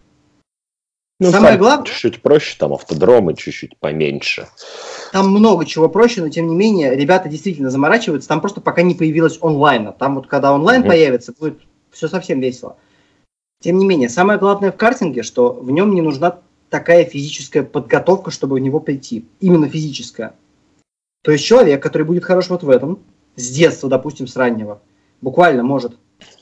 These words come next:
Speaker 2: меньше использовать реальные картодромы, потом просто идти пересаживаться во что-то ещё. Как ты думаешь, реально это или нет? Если игра, ну, если проект получится хорошо.
Speaker 1: Ну, ты знаешь, мне кажется,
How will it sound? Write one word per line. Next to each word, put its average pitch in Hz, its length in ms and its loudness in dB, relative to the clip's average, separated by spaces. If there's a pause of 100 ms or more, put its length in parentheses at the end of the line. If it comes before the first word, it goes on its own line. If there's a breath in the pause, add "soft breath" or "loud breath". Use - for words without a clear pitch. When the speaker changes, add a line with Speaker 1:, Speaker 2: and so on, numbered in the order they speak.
Speaker 2:
меньше 156 480 0
использовать 135 460 -2
реальные 131 300 0
картодромы, 131 600 -2 (300)
потом 131 200 -4
просто 131 240 -8
идти 180 160 -8
пересаживаться 131 560 -6
во 123 80 -2
что-то 127 220 -6
ещё. 120 400 -10
Как 175 180 0
ты 180 60 -2
думаешь, 131 260 -2
реально 180 260 2
это 131 140 -4
или 123 120 -2
нет? 113 180 -8 (260)
Если 147 240 -2
игра, 143 300 0
ну, 170 200 2
если 127 440 -2 (260)
проект 160 300 2
получится 147 600 -2
хорошо. - 340 -12 (1400 loud breath)
Speaker 1:
Ну, 175 180 4
ты 151 160 0
знаешь, 151 720 4
мне 101 360 2
кажется, 98 800 0